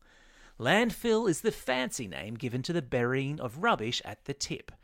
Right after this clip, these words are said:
which is what happens to a lot of the garbage that you put out in your bins.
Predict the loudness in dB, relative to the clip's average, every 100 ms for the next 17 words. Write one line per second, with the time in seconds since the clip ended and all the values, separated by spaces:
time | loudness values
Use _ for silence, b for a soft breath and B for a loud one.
0 | B B -2 0 2 2 2 0 -2 -4
1 | -4 -4 -4 -4 -2 -2 -2 -4 -4 -4
2 | -6 -8 -10 -8 -8 -4 -4 -4 -8 -6
3 | -6 -4 -4 -4 -8 -14 -20